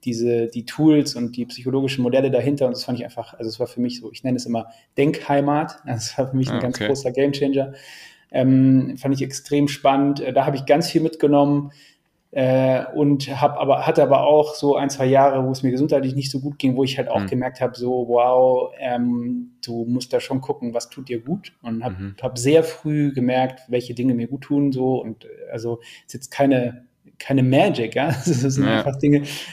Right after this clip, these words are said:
Speaker 1: äh, und darauf achte ich schon ziemlich. Äh, und das,
Speaker 2: Okay.
Speaker 1: ähm, jetzt schon relativ lange, ehrlich gesagt. Und, äh, deswegen bin ich, äh, also ich arbeite sehr viel, aber sehr flexibel zum Beispiel. Ich hab gemerkt, ich brauche extreme Flexibilität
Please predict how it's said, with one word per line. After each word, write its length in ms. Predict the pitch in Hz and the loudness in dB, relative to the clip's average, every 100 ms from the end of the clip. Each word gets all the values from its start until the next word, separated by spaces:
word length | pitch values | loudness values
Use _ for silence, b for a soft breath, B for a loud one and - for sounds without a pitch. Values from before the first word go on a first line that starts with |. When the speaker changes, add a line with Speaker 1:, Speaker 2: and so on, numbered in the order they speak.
| B | B
Speaker 1:
äh, 200 | 120 127 | 0 0
und 120 | 131 | 2
darauf 300 | 135 135 131 | 2 2 2
achte 220 | 139 - 127 | -2 -8 -10
ich 80 | |
schon 140 | - 120 | -8 -8
ziemlich. 520 | 131 120 120 - - | -6 -8 -8 -16 -18
Äh, 240 | 123 110 110 | -16 -16 -14
und 200 | 113 - | -16 -12
das, 200 | - 123 113 | -6 -4 -4
Speaker 2:
Okay. 220 | 107 113 | -4 -6
Speaker 1:
ähm, 340 | 110 110 110 - _ | -6 -8 -10 -18 _
jetzt 160 | 127 127 | -8 -4
schon 220 | 143 131 | -2 0
relativ 400 | 135 156 - - | 2 0 -2 -6
lange, 280 | 117 131 113 | -4 -2 -2
ehrlich 220 | 107 113 | -6 -10
gesagt. 380 | 107 110 120 - | -10 -8 -8 -10
Und, 180 | 110 - | -12 -8
äh, 220 | 107 110 B B B | -8 -8 B B B
deswegen 540 | - - 135 131 127 123 | -6 0 2 4 2 0
bin 160 | 131 | 0
ich, 240 | 123 - - | -2 -4 -12
äh, 460 | 123 120 113 117 - _ | -10 -6 -6 -6 -10 _
also 320 | 135 123 117 | -4 -2 -4
ich 160 | 117 - | -4 0
arbeite 240 | 139 135 | 2 2
sehr 240 | 131 139 135 | 2 2 2
viel, 520 | - 185 214 208 170 | -2 4 8 8 6
aber 300 | 139 135 123 | 2 2 4
sehr 220 | 135 131 | 2 0
flexibel 580 | - 123 - 175 185 170 | -2 -6 -6 -2 0 0
zum 140 | 165 | 0
Beispiel. 260 | 147 147 131 | -2 -2 -6
Ich 40 | |
hab 40 | 123 | -4
gemerkt, 240 | 127 127 | -4 -6
ich 140 | - | -8
brauche 280 | - 127 127 - | -2 -2 -2 -14
extreme 420 | - - 147 139 | -18 -6 -4 -2
Flexibilität 800 | 135 123 117 117 117 185 220 | -4 -12 -10 -10 -4 -2 -2